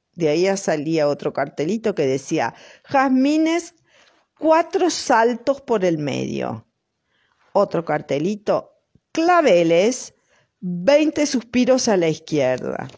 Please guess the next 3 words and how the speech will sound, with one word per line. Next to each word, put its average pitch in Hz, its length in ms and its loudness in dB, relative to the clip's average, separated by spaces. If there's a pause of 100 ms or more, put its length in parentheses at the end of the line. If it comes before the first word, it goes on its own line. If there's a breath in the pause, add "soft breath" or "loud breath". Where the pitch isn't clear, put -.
(800)
¡Uh, 240 440 -2 (240)
qué 240 300 2
difícil! 160 1120 -6